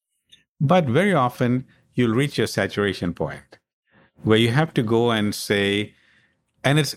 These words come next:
a-, and the question is, it's, it's both ways. It's not looking at the question of fairness, it's looking at basic customer service, right?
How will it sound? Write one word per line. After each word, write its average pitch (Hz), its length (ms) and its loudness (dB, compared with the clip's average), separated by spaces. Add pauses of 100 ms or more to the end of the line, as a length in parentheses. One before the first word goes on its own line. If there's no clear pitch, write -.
a-, 135 260 -2
and 139 140 2
the 135 80 0
question 185 360 0
is, 139 220 -2
it's, - 420 -4
it's - 380 -4 (220)
both 156 320 0
ways. 131 160 2
It's 117 140 -2
not 156 200 -2
looking 147 320 0
at 123 120 -2
the 110 100 -2
question 139 400 -4
of 107 120 -2
fairness, 117 440 -2
it's 104 180 -4
looking 131 320 0
at 110 180 -2 (420)
basic 180 340 0
customer 131 420 0
service, 90 640 -4
right? 127 220 0